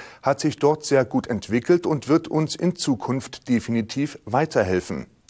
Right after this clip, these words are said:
In dieser Saison bestritt John Patrick Strauß vierunddreißig Regionalligaspiele für die Leipziger, erzielte dabei neun Tore und bereitete vier Treffer vor. Veilchen-Cheftrainer Domenico Tedesco sagte:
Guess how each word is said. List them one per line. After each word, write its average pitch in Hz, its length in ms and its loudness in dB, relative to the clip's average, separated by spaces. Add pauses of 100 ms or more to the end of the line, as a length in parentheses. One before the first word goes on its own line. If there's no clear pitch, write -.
(580)
In 143 200 4
dieser 185 260 4
Saison 113 420 2
bestritt 156 460 0
John 151 260 -2
Patrick 123 400 -2
Strauß 127 460 0
vierunddreißig 117 1000 0
Regionalligaspiele 110 1400 0
für - 120 -6
die 107 120 0
Leipziger, 101 680 2 (300)
erzielte 117 480 -2
dabei 101 440 2
neun 101 300 -2
Tore 143 460 2
und 135 260 -6
bereitete 110 640 0
vier 131 320 0
Treffer - 460 0
vor. 110 420 0 (720)
Veilchen-Cheftrainer 131 1120 0
Domenico 117 560 0
Tedesco 120 500 0
sagte: 120 540 2